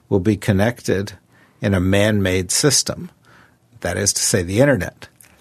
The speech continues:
by virtue of smartphones, by virtue of the fact that even people in the poorest communities will have them, everybody will be connected to everybody else. So to suggest that somehow we're at a moment of the reversal of globalization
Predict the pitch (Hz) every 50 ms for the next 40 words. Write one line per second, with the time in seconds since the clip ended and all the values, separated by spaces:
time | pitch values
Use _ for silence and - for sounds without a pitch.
0 | - - - _ _ _ _ _ _ _ - - 95 90 98 98 107 - - 135
1 | 120 - - - 120 98 98 98 - - - 101 90 85 92 107 120 127 - -
2 | - _ _ _ _ _ _ _ _ _ - - 87 82 98 101 98 - - 143
3 | 127 117 - - 117 104 110 107 - - - 107 95 - 101 101 101 120 123 -
4 | - 123 113 - 123 120 117 113 - - - 104 101 110 107 - - - 113 104
5 | 101 98 98 95 98 101 104 - - 120 101 104 90 85 82 85 90 92 95 104
6 | 110 - _ _ - - - - - _ _ _ _ _ _ _ - - 127 139
7 | 139 160 175 160 135 151 147 147 139 127 127 117 127 131 123 - 127 110 117 127
8 | 127 - - 110 98 92 92 - 101 90 98 95 104 110 101 87 101 104 98 101
9 | 117 143 160 139 90 - - - - - _ _ _ - - - - _ - -
10 | - - - - - - 127 120 113 113 - - 131 107 101 175 190 208 196 -
11 | - - 110 98 - - 156 165 175 151 135 117 107 101 95 90 95 92 95 87
12 | 87 95 104 120 127 120 107 95 92 85 - 101 92 92 90 87 78 82 95 107
13 | 127 131 - - 120 98 90 82 80 - 113 110 117 117 - 104 95 82 95 98
14 | 110 113 - - - - 120